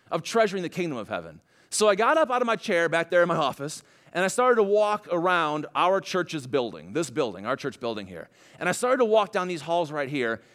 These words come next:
and take a look at the pictures that are on the walls that we started to hang up there in the last couple years. And I saw pictures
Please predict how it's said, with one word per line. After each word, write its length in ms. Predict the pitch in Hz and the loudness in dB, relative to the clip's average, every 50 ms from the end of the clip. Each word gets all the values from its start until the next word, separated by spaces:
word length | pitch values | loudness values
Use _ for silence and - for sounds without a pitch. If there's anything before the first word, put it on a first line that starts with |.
| _ _ - | _ _ -10
and 140 | 143 139 | -10 -6
take 260 | - - 214 226 233 240 | -2 -2 0 0 0 0
a 60 | 226 | -2
look 240 | 196 202 208 - 196 | 0 0 -2 -2 -4
at 80 | - | -8
the 60 | 143 113 | -10 -12
pictures 680 | - - 208 185 - - - 107 76 87 98 - - _ _ _ _ _ _ _ _ | -8 -6 -6 -6 -6 -8 -8 -8 -8 -10 -12 -14 -16 _ _ _ _ _ _ _ _
that 140 | - 135 143 | -4 -2 0
are 40 | 147 | 0
on 220 | 147 165 180 196 | 0 0 0 0
the 60 | 202 | 0
walls 500 | 185 175 165 151 139 117 110 107 113 113 117 | 2 2 4 4 4 2 2 0 -2 -4 -2
that 100 | 135 123 | -2 -2
we 60 | 131 | -2
started 260 | - - 156 143 151 | -2 -4 -2 0 0
to 80 | 156 147 | 0 0
hang 200 | 151 151 147 143 | -2 -2 -2 -2
up 180 | 135 120 - - | -2 -4 -4 -6
there 220 | 98 95 95 87 _ _ _ _ _ - | -8 -8 -8 -10 _ _ _ _ _ -10
in 100 | 117 120 | -8 -6
the 60 | 113 | -4
last 240 | 113 113 113 - - | -4 -4 -4 -6 -6
couple 240 | - 110 95 107 | -8 -10 -8 -10
years. 320 | 92 78 62 57 - - - _ _ _ _ _ _ _ _ _ _ _ _ _ _ _ _ - | -12 -14 -16 -20 -20 -20 -20 _ _ _ _ _ _ _ _ _ _ _ _ _ _ _ _ -4
And 100 | 165 175 | -2 -2
I 40 | 180 | -2
saw 300 | 165 - - 233 247 269 | -2 -2 -2 0 2 2
pictures 760 | 262 - - 240 214 - - - 147 139 151 156 139 - - | 0 0 -2 -4 -4 -4 -4 -4 -2 -2 -2 -2 -4 -8 -12